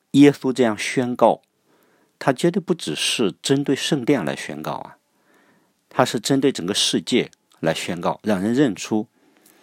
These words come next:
他是谁，他来到圣殿意味着什么。是的，这里跟先知书有着密切关联，就是主忽然来到他的圣殿。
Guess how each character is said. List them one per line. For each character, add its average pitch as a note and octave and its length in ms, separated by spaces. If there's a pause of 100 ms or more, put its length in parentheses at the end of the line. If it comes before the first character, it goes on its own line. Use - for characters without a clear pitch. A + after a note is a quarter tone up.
(260)
他 A#2+ 140
是 A2 120
谁， - 420 (360)
他 - 160
来 F2 220
到 G2+ 200
圣 - 320
殿 C#3+ 220 (600)
意 C#3+ 140
味 F2+ 120
着 E2+ 100
什 - 180
么。 - 100 (1600)
是 - 240
的， - 160 (1000)
这 C3+ 240 (100)
里 F#2+ 180
跟 A#2 180
先 A2+ 240
知 G#2 100
书 - 180
有 D#2+ 120
着 F2 120
密 F2+ 180
切 - 200
关 - 220
联， C3+ 280 (320)
就 F#3+ 120
是 F3+ 140
主 E3 340
忽 D#3+ 280
然 F2+ 180
来 C#2+ 160
到 - 220 (600)
他 - 160
的 - 120
圣 - 180
殿。 C#2+ 280